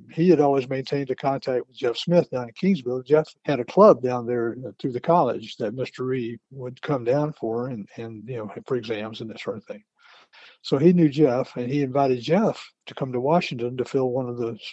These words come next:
you know, take over one of the schools. And then Jeff, uh, talked to him about Pat because Jeff, you know, Jeff really respected Pat. He had lost to Pat, you know, when they were both brown belts, and he just, in Jeff, in Jeff's words, he said, "I knew if I got Pat up here, I'd be better,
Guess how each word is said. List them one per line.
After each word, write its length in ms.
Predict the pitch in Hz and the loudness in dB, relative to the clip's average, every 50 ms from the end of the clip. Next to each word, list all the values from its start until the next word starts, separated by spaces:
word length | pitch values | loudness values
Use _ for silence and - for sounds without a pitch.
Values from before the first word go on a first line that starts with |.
| - _ | -16 _
you 100 | - 135 | -10 -10
know, 80 | 120 110 | -8 -6
take 240 | - 139 127 - | -4 -4 -2 -2
over 140 | 143 127 123 | -2 -2 0
one 160 | 120 123 120 | -2 -2 -4
of 60 | 113 113 | -8 -10
the 40 | 123 | -12
schools. 520 | - - - 202 233 202 - - - - - _ _ _ _ _ _ _ _ _ - _ _ _ _ - | -4 0 2 2 2 0 -2 -6 -12 -16 -20 _ _ _ _ _ _ _ _ _ -20 _ _ _ _ -6
And 380 | 135 139 135 135 131 131 127 | -4 -2 -2 -2 -2 -4 -4
then 140 | 131 127 127 | -6 -8 -6
Jeff, 560 | 123 123 147 185 233 202 156 - - - - - _ _ - - | -4 0 0 2 4 2 2 0 -2 -8 -20 -20 _ _ -10 -6
uh, 180 | 135 127 123 120 | -4 -4 -4 -2
talked 300 | - - 147 135 135 - | 2 2 2 2 2 0
to 80 | - | -2
him 60 | 147 139 | -2 -2
about 300 | 135 123 131 117 104 - | 0 0 0 -2 0 2
Pat 300 | - 214 226 185 - - - _ - _ _ - | 4 4 4 4 2 -2 -8 _ -20 _ _ -18
because 320 | 127 113 - 143 127 117 | -16 -10 -6 -6 -6 -4
Jeff, 340 | 117 127 147 147 147 - - | -2 0 2 2 0 0 -6
you 160 | 120 135 160 | -6 -2 -2
know, 100 | 160 110 | -2 -2
Jeff 280 | - 117 139 131 - - | -2 -2 -2 -2 0 0
really 160 | 151 139 131 | 0 0 0
respected 520 | 123 120 - - - 156 151 - 123 113 | -2 -4 -4 -2 0 0 0 -2 -4 -6
Pat. 220 | - - 135 135 127 | -4 -2 0 0 0
He 80 | 151 | 0
had 80 | 139 120 | -2 -2
lost 300 | 117 131 139 151 - - | 0 0 0 -2 -2 -6
to 60 | - | -12
Pat, 300 | - - 131 123 120 - - _ _ _ | -6 -4 -2 -2 -2 -4 -6 _ _ _
you 80 | - 139 | -10 -8
know, 160 | 127 123 117 | -6 -6 -6
when 140 | 120 127 123 | -6 -6 -4
they 80 | 123 127 | -4 -2
were 120 | 127 123 | -2 -2
both 220 | 120 127 120 - | 0 -2 -2 -2
brown 240 | - 131 123 123 120 | -2 -2 -2 -2 -2
belts, 300 | 120 120 123 127 123 - | 0 0 0 0 0 -4
and 120 | 131 117 113 | -6 -6 -6
he 120 | 131 135 | -6 -8
just, 340 | 123 127 120 - - - _ - - - - - _ - | -6 -8 -8 -8 -10 -12 _ -20 -20 -20 -20 -20 _ -18
in 280 | - - 151 135 123 123 | -14 -10 -8 -8 -8 -2
Jeff, 300 | 123 143 165 180 180 175 | 2 6 8 8 8 8
in 160 | - 151 135 | 4 -4 2
Jeff's 320 | 131 143 175 196 180 - - | 6 8 8 8 8 4 2
words, 320 | 131 143 143 139 135 123 | 4 6 6 6 4 4
he 100 | - 151 | 2 0
said, 220 | 135 - - 120 | 0 0 0 0
"I 60 | 110 127 | 0 2
knew 180 | 139 165 190 | 6 6 8
if 80 | 185 - | 8 8
I 80 | 165 | 6
got 240 | 151 165 139 - - | 4 4 4 2 2
Pat 300 | - - 175 175 160 - | 4 4 6 6 4 2
up 160 | 131 120 104 | -2 -4 -2
here, 200 | - 135 131 127 | -2 0 0 2
I'd 140 | 127 127 123 | 0 0 -2
be 80 | 120 120 | -4 -6
better, 320 | 120 120 135 131 107 - | -4 -2 -2 -2 -2 -4